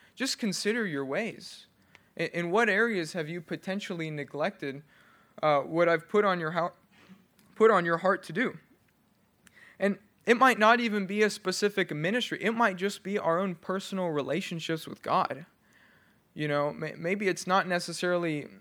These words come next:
um, something that we're doing for someone else. Maybe it's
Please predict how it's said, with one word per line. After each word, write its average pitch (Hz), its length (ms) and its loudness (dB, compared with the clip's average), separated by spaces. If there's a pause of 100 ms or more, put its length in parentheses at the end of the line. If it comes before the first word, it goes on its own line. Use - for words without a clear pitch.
(120)
um, 139 440 -2 (120)
something 185 520 -2
that 151 260 4
we're 151 120 -2
doing 170 320 -2
for 165 140 -8
someone 160 340 -4
else. 214 280 -2
Maybe 202 300 -4
it's - 300 -4